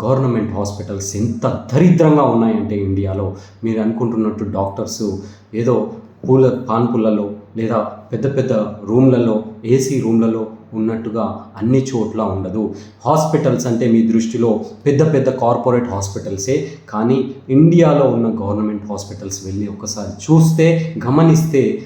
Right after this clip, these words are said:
అర్థమవుతుంది. వాళ్ళతో రెండు రోజులు పని చేస్తే అర్థమవుతుంది. నైట్ డ్యూటీస్ ఎలా ఉంటాయి, పేషెంట్ల కంపులు, ఉచ్చల కంపులు, మోషన్ కంపులు, బాత్రూమ్ల కంపులు,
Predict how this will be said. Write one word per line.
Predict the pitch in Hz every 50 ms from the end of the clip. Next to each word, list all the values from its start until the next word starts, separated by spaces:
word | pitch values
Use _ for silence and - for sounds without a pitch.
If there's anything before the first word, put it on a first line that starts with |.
| - - 92
అర్థమవుతుంది. | 95 104 107 123 113 107 101 95 104 110 113 131 - - - - -
వాళ్ళతో | 117 123 131 156 170 170 - 165 156 135 -
రెండు | 123 123 131 127
రోజులు | 131 135 135 135 139 123 113
పని | - - 131 139 165
చేస్తే | 147 143 127 131 - - 123
అర్థమవుతుంది. | 107 92 92 90 92 92 92 90 - 95 101 110 110 98 - - - - -
నైట్ | 107 110 127 151 156 123
డ్యూటీస్ | 113 131 123 117 123 117 117 107
ఎలా | 107 101 107
ఉంటాయి, | 107 101 95 92 107 110 113
పేషెంట్ల | 110 - 135 135 135 - 139 123 113 113 107
కంపులు, | 92 - - 135 143 143 143 131 113 123
ఉచ్చల | 117 107 - - 123 123 - - 185 160 139
కంపులు, | - - 110 104 98 95 104 104 113 110 107 - - - - - - -
మోషన్ | 104 107 123 156 160 160 160 135 120 104
కంపులు, | 107 104 98 98 107 101 107 104 - - - - - - - _ _ _ -
బాత్రూమ్ల | 113 117 151 160 160 160 151 135 117 113
కంపులు, | 110 - 104 98 95 101 98 95